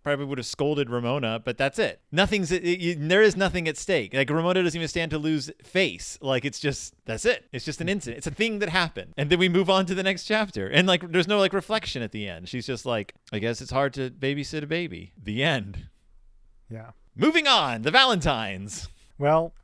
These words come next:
Speaker 2: there's a Valentine's Day at the school.
Speaker 1: Yep.
Speaker 2: And kids give out Valentines.
Speaker 1: And, okay, so Ramona is stressing over what to give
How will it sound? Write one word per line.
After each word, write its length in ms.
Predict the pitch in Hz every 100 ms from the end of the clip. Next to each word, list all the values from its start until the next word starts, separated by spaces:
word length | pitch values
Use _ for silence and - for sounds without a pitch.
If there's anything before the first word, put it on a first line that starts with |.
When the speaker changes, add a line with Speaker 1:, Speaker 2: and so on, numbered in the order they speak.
| -
Speaker 2:
there's 180 | 143 135
a 60 |
Valentine's 760 | 143 160 160 135 131 123 120 -
Day 440 | - 120 120 123
at 100 | 117 110 -
the 340 | 120 113 113 - -
school. 540 | - - 123 113 120 - - -
Speaker 1:
Yep. 280 | 107 117 127 -
Speaker 2:
And 540 | 127 120 120 120 117 - _ _ _ _ _ _ _ _
kids 280 | - 135 120
give 140 | 135
out 160 | 135 143
Valentines. 880 | 135 160 165 131 127 127 135 - - -
Speaker 1:
And, 160 | 127 135
okay, 200 | 123 104
so 140 | -
Ramona 400 | 135 147 175 202
is 160 | 208 165
stressing 480 | - 147 127 139 120
over 280 | 113 117
what 240 | 107 113 -
to 80 | 117
give 440 | 107 101 98 -